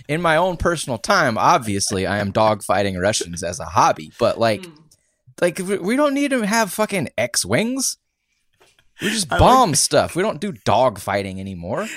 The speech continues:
Speaker 3: I love that your most dad, like, the most dad aspect of your personality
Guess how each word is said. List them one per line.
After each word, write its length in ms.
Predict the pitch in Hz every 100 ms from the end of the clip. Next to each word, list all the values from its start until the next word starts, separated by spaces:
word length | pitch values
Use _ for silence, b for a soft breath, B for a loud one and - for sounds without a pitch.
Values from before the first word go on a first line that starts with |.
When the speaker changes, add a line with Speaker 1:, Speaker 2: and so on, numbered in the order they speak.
| B
Speaker 3:
I 160 | - 190
love 240 | 214 240 214
that 140 | 196
your 180 | 180 190
most 420 | 165 160 - -
dad, 520 | 135 131 143 151 156 - _ _ _ _ _ -
like, 220 | 135 139
the 100 | 156
most 300 | 151 170 -
dad 280 | 147 147 156
aspect 560 | - 135 - 151 147 -
of 120 | 135
your 140 | 135
personality 960 | 135 156 151 - 123 120 139 156 165